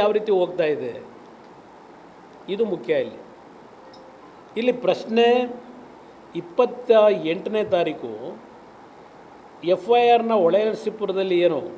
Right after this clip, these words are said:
ನೀವು ಮಾಡ್ಕೊಂಡ್ರಿ, ಎಫ್ ಐ ಆರ್ನಲ್ಲಿ ಯಾವ ಒಂದು ಸೆಕ್ಷನ್ಗಳನ್ನು ಹಾಕಿದ್ರು, ಆ ಸೆಕ್ಷನ್ಗಳಲ್ಲಿ ಎಲ್ಲ ಬೇಲಬಲ್ ಸೆಕ್ಷನ್ಗಳನ್ನು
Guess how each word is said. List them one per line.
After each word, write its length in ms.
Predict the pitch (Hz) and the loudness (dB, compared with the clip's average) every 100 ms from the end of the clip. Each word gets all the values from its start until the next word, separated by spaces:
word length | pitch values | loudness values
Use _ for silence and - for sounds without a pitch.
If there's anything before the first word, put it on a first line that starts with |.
| - - - - - | -18 -20 -20 -18 -6
ನೀವು 120 | 180 151 | -6 -4
ಮಾಡ್ಕೊಂಡ್ರಿ, 520 | 175 190 160 123 107 131 202 - - - - - - - - - 156 185 | -4 -4 -6 -6 -12 -14 -18 -20 -20 -20 -20 -20 -20 -20 -20 -18 -4 -2
ಎಫ್ 180 | 196 254 269 | 0 4 6
ಐ 40 | 254 | 8
ಆರ್ನಲ್ಲಿ 520 | 240 214 180 143 131 117 180 226 - - - - - - - - - - - - - - 170 | 6 4 0 2 -4 -4 -8 -12 -18 -20 -20 -20 -20 -20 -20 -20 -20 -20 -20 -20 -20 -8 -2
ಯಾವ 160 | 190 233 233 | 2 2 2
ಒಂದು 120 | 220 - | 0 -4
ಸೆಕ್ಷನ್ಗಳನ್ನು 640 | 196 - 240 240 233 226 196 | -6 -2 -2 2 2 2 0
ಹಾಕಿದ್ರು, 460 | 175 156 131 117 156 208 - - - - - - - - - - - - - - - - - - | -2 -6 -8 -6 -6 -6 -12 -20 -20 -20 -20 -20 -20 -20 -20 -20 -20 -20 -20 -20 -20 -20 -14 -2
ಆ 40 | 208 - | -2 0
ಸೆಕ್ಷನ್ಗಳಲ್ಲಿ 840 | 202 - 240 240 226 202 165 175 233 254 - - - 104 - - - - - - 160 165 | -6 -2 -2 0 2 2 2 4 4 2 -6 -16 -18 -18 -20 -20 -20 -20 -20 -12 -6 -2
ಎಲ್ಲ 200 | 190 208 220 - 151 | 0 2 0 -2 -2
ಬೇಲಬಲ್ 500 | 196 220 214 208 220 214 - | 2 2 2 0 -2 -6 -8
ಸೆಕ್ಷನ್ಗಳನ್ನು 640 | 180 - 196 196 196 208 | -8 -4 -4 -2 -2 -4